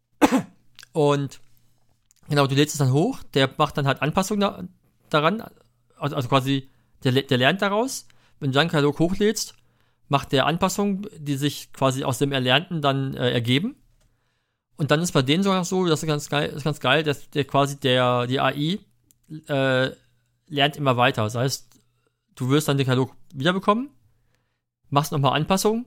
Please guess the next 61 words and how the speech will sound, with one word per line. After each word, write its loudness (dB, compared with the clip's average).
und -6
kannst -2
die -2
wieder 0
zurückschicken. -4
Und -12
schon -2
lernt 0
die -6
K 0
I 0
für -2
dich -2
wieder 2
neu 2
dazu, 0
um -20
beim, 0
um -4
beim 0
nächsten 0
Mal 2
genauer 2
zu -8
sein. -2
So 2
zumindest -2
das -2
Versprechen. -2
Wie -20
gesagt, -2
ich 4
hab's 0
noch 0
nicht 0
probiert. 0
Ich -16
bin, -2
ich, -12
ich -8
hab, -6
äh, -12
mit -12
ein -6
paar 0
Leuten 0
gesprochen, -2
die -2
es -10
probiert -2
haben, 2
die -2
waren 2
ganz -2
angetan. -2
Äh, 2
mein 2
Test -2
steht -4
noch -4
aus. -2